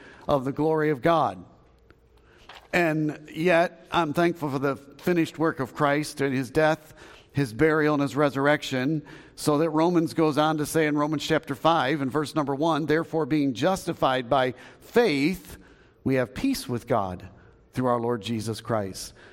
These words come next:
As Paul wrote in Colossians chapter one, verse twenty, "And having made peace through how? The blood of his cross,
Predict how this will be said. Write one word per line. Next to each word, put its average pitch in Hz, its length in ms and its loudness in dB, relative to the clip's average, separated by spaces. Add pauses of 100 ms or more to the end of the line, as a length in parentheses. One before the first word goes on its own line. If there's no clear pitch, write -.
(200)
As 160 240 0
Paul 175 260 4
wrote 160 140 2
in 156 120 0
Colossians 156 680 2
chapter 160 320 0
one, 156 180 2
verse 139 180 -4
twenty, 165 360 2
"And 147 100 2
having 156 260 2
made 165 240 0
peace 185 320 -2
through 156 200 -2
how? 196 260 4
The 151 140 0
blood 151 260 4
of 151 80 -4
his 175 140 -4
cross, 156 520 2